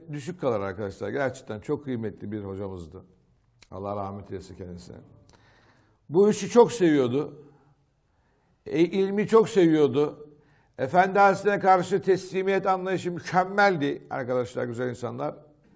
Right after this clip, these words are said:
Manası çok kuvvetliydi ama yine hep halktan biri olarak. Yani bir damadım, ben işte efendinin damadıyım. Efendinin damadı olduğu için işte bana ga-, karşı şey yapılacak bile asla, asla.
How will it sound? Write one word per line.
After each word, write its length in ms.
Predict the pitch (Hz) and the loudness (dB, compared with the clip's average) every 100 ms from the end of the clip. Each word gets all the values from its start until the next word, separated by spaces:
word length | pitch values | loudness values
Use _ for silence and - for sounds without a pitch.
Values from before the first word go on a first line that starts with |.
| _ _ _ _ _ | _ _ _ _ _
Manası 680 | - 123 165 190 208 208 175 | -6 4 6 8 8 6 4
çok 240 | 220 240 | 4 4
kuvvetliydi 880 | 196 185 170 160 156 156 214 - - _ _ _ _ _ _ | 6 4 4 0 -2 0 -2 -4 -14 _ _ _ _ _ _
ama 580 | 170 180 185 208 - - - | 0 4 6 4 0 -14 -10
yine 400 | 143 165 180 196 | -6 0 0 0
hep 240 | - 202 - - _ _ _ _ _ _ _ | -2 -2 -4 -20 _ _ _ _ _ _ _
halktan 600 | _ 131 151 151 190 190 | _ 2 2 2 0 2
biri 120 | 170 151 | 2 4
olarak. 360 | 127 101 82 - - _ _ _ _ | 2 0 -4 -14 -20 _ _ _ _
Yani 260 | 113 143 170 | 0 0 2
bir 200 | 180 143 | 0 6
damadım, 680 | 151 151 165 180 165 139 | 8 8 8 8 6 2
ben 160 | 131 139 | 0 -2
işte 240 | 139 - | -4 -6
efendinin 440 | 143 151 147 151 147 | -6 -4 -4 -6 0
damadıyım. 840 | 143 143 147 143 175 143 - - _ _ _ _ _ _ - | 2 2 0 0 0 0 -4 -20 _ _ _ _ _ _ -12
Efendinin 420 | 117 151 160 156 | -4 -4 -4 2
damadı 520 | 151 151 151 151 147 | 4 4 4 2 2
olduğu 480 | 156 156 143 156 139 | 2 0 0 -2 -2
için 160 | - 127 | -10 -8
işte 200 | 156 147 | -4 -4
bana 200 | 151 156 | -2 0
ga-, 300 | 151 151 139 | 0 0 -2
karşı 360 | 143 151 147 | -4 -4 -8
şey 120 | 123 | -4
yapılacak 480 | 156 127 160 143 151 | -2 -2 -6 -6 -6
bile 120 | 147 | -8
asla, 840 | 156 165 190 - - 165 160 135 110 | -4 -2 -2 -6 -8 -2 0 0 -2
asla. 720 | 143 147 - 127 147 160 - | -6 -8 -8 -6 -4 -6 -12